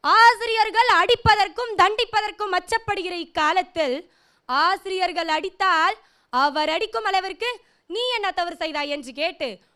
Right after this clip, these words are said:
பெற்றோர்களும் எங்களை கண்டித்தார்கள் என்று கூற கேட்கும் பொழுது,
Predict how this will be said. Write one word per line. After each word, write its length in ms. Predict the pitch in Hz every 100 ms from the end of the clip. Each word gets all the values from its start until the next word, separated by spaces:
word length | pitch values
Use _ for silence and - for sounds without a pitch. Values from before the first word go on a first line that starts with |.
| _
பெற்றோர்களும் 720 | 240 240 - 359 403 453 494
எங்களை 320 | 453 427 403 403
கண்டித்தார்கள் 840 | 392 415 440 392 370 381 339 240 _ _
என்று 280 | - 415 349
கூற 280 | - 508 494
கேட்கும் 340 | 415 392 - 349
பொழுது, 420 | 370 370 302